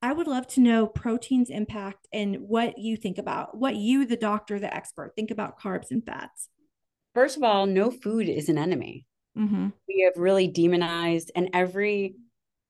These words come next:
Speaker 2: decade or every five to ten years, let's say five to seven years, everything is villainized. So it goes from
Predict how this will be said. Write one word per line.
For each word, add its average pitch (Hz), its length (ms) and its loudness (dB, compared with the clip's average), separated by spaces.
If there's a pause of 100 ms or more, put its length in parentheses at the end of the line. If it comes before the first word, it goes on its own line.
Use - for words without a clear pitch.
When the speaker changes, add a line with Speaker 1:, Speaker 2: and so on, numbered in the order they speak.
(200)
Speaker 2:
decade 208 720 2
or 170 300 4
every 180 300 2
five 175 400 4
to 180 80 -4
ten 180 300 -2
years, 165 580 -4
let's 370 120 -4
say 349 100 -2
five 175 280 2
to 175 60 -6
seven 175 260 2
years, 175 260 4 (160)
everything 175 440 2
is 156 120 0
villainized. 143 640 -4 (540)
So 160 160 4
it 147 80 2
goes 151 300 4
from 143 560 2